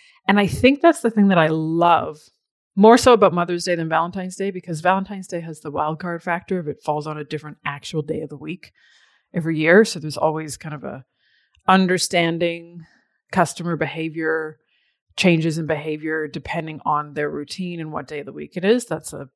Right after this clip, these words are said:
very real challenge of Valentine's Day. Whereas Mother's Day is always on Sunday. <laughs>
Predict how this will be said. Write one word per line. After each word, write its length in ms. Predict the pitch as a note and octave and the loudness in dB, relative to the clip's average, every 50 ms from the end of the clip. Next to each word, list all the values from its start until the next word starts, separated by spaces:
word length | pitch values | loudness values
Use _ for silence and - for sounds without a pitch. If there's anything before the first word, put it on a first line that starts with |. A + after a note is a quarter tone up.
| _ _ | _ _
very 320 | D3+ C#3+ F3 F3 F3 F3 E3 | 0 4 4 6 6 4 2
real 440 | D3+ D3 D3+ E3+ F3+ F#3 F3+ F3 | -2 -6 -6 -2 0 0 0 0
challenge 560 | F3 - F3+ E3 D#3 D#3 F3 F#3+ G#3 G#3+ - - | -2 -4 -4 -2 -2 0 0 -2 -2 -4 -6 -8
of 140 | - D#3+ D3 | -10 -10 -6
Valentine's 580 | - D#3+ D#3+ E3 F3+ F3 F#3+ F#3+ F#3+ F#3+ F#3+ - | -4 -6 -6 -6 -8 -8 -8 -10 -10 -10 -8 -6
Day. 240 | - G#3+ A#3+ C#4 C#4+ _ _ _ _ _ _ - | -4 -2 -2 -2 -6 _ _ _ _ _ _ 0
Whereas 260 | G3+ G3+ G#3 G#3 - | 4 4 4 4 6
Mother's 340 | G#3+ B3 C#4 C#4 F3+ D#3 - | 6 4 6 4 2 -2 -4
Day 280 | - - - D3+ F3 _ _ _ _ _ _ _ _ _ _ _ _ | -10 -14 -14 -14 -16 _ _ _ _ _ _ _ _ _ _ _ _
is 200 | - A#3 A#3 G#3+ | 4 6 6 6
always 440 | A3 - A3+ A#3 B3 B3+ C4 C4 A3 | 6 6 6 6 6 6 4 2 2
on 140 | G#3 F#3+ F3+ | 2 0 0
Sunday. 460 | - D#3+ C#3+ C#3+ - - D3 D#3 D3 _ | -2 -4 -8 -10 -12 -14 -16 -16 -12 _
<laughs> 60 | - | 0